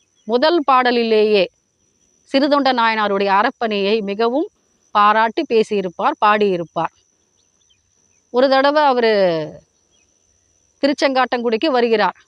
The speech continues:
திருஞான சம்பந்தர். ஏன்னா, ஒவ்வொரு ஊரா ஸ்தல யாத்திரை போவார் இல்லையா? அந்த ஊருக்கு வந்து கணபதீஸ்வர பெருமானை வணங்கிவிட்டு போகும்போது, இவரோட பெருமையை கேள்விப்பட்டு இவருக்கு நண்பராகிறார்.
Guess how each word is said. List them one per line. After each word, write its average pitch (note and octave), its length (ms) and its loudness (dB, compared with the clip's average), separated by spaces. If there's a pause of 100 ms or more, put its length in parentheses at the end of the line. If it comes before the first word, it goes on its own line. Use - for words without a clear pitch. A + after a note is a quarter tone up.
(520)
திருஞான B3 340 -2
சம்பந்தர். F#3+ 560 -4 (420)
ஏன்னா, D4 220 2
ஒவ்வொரு D4+ 380 0
ஊரா D4 180 2
ஸ்தல C4 300 0
யாத்திரை C4 340 -2
போவார் A#3+ 280 0
இல்லையா? A#3+ 360 0 (640)
அந்த C#4 320 2
ஊருக்கு D4 320 -2
வந்து A#3 340 0
கணபதீஸ்வர B3+ 760 0
பெருமானை A3+ 480 -2
வணங்கிவிட்டு G#3+ 640 -2 (960)
போகும்போது, B3 540 0
இவரோட B3 420 2 (680)
பெருமையை C#4+ 380 2
கேள்விப்பட்டு A3+ 680 0
இவருக்கு B3 300 -2
நண்பராகிறார். A3+ 800 0